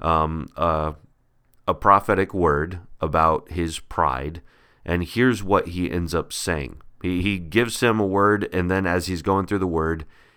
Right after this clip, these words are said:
he says this, "You were the signet of perfection, full of wisdom and perfect in beauty. You were in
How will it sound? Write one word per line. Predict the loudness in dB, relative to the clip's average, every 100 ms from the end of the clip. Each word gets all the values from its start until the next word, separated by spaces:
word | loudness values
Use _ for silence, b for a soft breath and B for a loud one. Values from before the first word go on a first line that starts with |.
| b
he | -2
says | 2 0 0
this, | -2 -2 -2 -10 -14 b b b
"You | -8 2 6 8
were | 8 6
the | 4
signet | -4 -4 2 2 4 2 0 -4
of | -4 -2
perfection, | -6 -2 -2 -2 -2 -6 -6 -10 _ _ _ B B B
full | 2 6 6
of | 6
wisdom | 4 6 6 4 2 2
and | -2 0
perfect | 4 4 4 0 0
in | 0
beauty. | 2 2 2 0 B B
You | 0 6
were | 8 8
in | 4 0